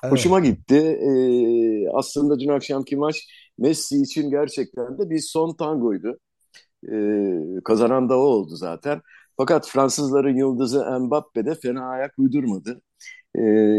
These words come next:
Speaker 2: gelecek tangoyu onun yapması bekleniyor. Veya kankan dansı mı yapar acaba? Bilemiyorum.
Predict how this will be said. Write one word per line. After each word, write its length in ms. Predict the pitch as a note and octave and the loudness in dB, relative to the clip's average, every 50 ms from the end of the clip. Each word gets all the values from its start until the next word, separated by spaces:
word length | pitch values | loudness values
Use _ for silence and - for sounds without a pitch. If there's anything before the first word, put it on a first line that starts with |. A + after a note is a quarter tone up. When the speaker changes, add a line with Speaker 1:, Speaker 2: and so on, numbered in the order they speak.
| G#2 G#2+ G#2 | 4 4 6
Speaker 2:
gelecek 420 | A2 A2 A#2 G#2+ G#2+ A#2+ - - | 6 6 6 4 2 0 0 0
tangoyu 480 | A#2 G#2+ A2 A2 G2 G#2+ A#2 C3 C3+ C3 | 0 0 0 0 2 2 2 2 2 2
onun 180 | B2+ B2+ B2 | 2 2 2
yapması 500 | B2 B2 A2+ A2+ - A2+ A2 - B2+ G#2 | 0 0 -2 -2 -4 -6 -6 -4 -2 0
bekleniyor. 520 | B2 A#2+ - - B2 A#2+ A2+ A#2 G2+ F2 - _ _ _ _ _ _ _ _ _ F2 | 0 -2 0 -2 -4 -6 -6 -6 -12 -16 -18 _ _ _ _ _ _ _ _ _ -4
Veya 180 | F#2+ G#2 G#2 - | -2 -2 -2 -2
kankan 440 | - G2+ G2+ F#2 - B2 B2+ B2+ | -2 -2 -2 0 0 0 0 2
dansı 280 | C3 C3 A#2+ - - A2+ | 2 0 0 0 0 0
mı 80 | F#2+ F2 | 0 -2
yapar 280 | D#2 D2 - E2 D2 | -2 -4 -4 -4 -4
acaba? 340 | D2+ - - C2 - - - _ - - - - - _ - | -4 -6 -8 -10 -12 -14 -16 _ -18 -18 -16 -18 -6 _ 4
Bilemiyorum. 500 | A2 A#2 G#2 E2+ - - - - - | 6 6 6 4 2 -2 -2 -2 -2